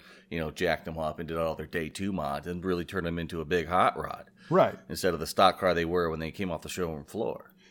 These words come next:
Speaker 2: I mean, even, you know, when we shoot Muscle Car of the Week, and we'll be standing in the Brothers Collection and, and fire up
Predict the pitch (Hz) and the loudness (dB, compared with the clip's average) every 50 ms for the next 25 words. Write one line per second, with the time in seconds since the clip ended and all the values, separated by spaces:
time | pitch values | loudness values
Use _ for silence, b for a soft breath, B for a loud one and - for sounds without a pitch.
0 | b b b 165 160 160 160 170 175 165 180 170 160 156 156 - - - - - | b b b 6 8 10 10 10 10 10 8 8 6 4 4 0 -4 -14 -10 -2
1 | - 151 147 139 131 131 127 131 131 135 143 135 135 135 120 - 160 151 135 135 | 2 4 6 6 6 6 6 6 6 4 4 6 4 2 2 2 2 2 4 4
2 | 139 - 127 - - 131 117 110 107 110 110 127 160 180 143 117 - - - - | 2 2 0 2 2 2 2 2 2 0 0 2 2 2 2 0 -4 -8 -18 -20
3 | _ b b b b b - - 131 131 127 127 123 123 123 120 120 120 127 131 | _ b b b b b -6 -2 0 2 2 2 2 2 2 0 2 2 2 2
4 | 120 117 131 127 123 123 120 120 107 101 - - 143 135 135 131 131 123 123 107 | 4 2 0 2 2 2 0 0 -2 -2 0 2 2 4 4 4 2 2 0 2
5 | 123 127 123 123 113 - - 123 120 135 147 143 - - 131 120 117 117 113 113 | 2 2 2 2 0 -2 0 2 2 2 2 2 0 -2 -2 -2 -2 -2 -4 -4
6 | - 127 120 104 - - 131 123 127 127 123 123 120 120 - - | -4 -4 -6 -4 0 2 4 4 6 4 4 4 2 2 0 -2